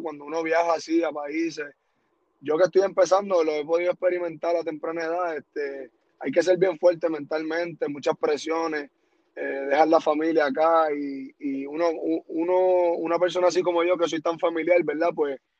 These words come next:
pues requiere de fortaleza mental para poder, ¿verdad? Mantenerte constante en tu trabajo para que, para que puedas tener fruto en lo que tú quieres.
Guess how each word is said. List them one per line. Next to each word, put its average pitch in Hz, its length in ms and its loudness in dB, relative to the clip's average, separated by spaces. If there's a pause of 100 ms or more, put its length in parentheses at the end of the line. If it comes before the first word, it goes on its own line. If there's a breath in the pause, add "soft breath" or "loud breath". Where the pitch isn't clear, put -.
(360)
pues 143 140 -6
requiere 147 400 6
de 175 80 6
fortaleza 175 480 -4
mental 170 380 -6
para 151 240 -8
poder, 143 320 -8 (140)
¿verdad? 156 260 -6
Mantenerte 151 500 -10
constante 165 540 -6
en 156 60 -12
tu 165 120 -12
trabajo 170 420 4
para 151 200 -4
que, 139 240 -12 (100)
para 143 160 -6
que 139 100 -4
puedas 160 460 0
tener 165 240 0
fruto 185 320 0
en 160 80 2
lo 156 80 4
que 156 80 0
tú 160 80 -2
quieres. 170 340 4